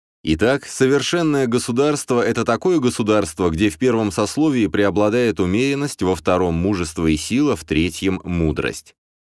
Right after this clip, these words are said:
Концепция справедливости заключается в том, что каждый делает то, что ему надлежит делать.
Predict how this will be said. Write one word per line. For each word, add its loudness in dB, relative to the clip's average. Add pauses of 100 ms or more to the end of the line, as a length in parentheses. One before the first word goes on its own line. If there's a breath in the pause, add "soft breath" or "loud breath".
(140)
Концепция 0
справедливости -2
заключается 0
в -8
том, 0
что 0
каждый 0
делает 2
то, 0
что -2
ему 0
надлежит -2
делать. -2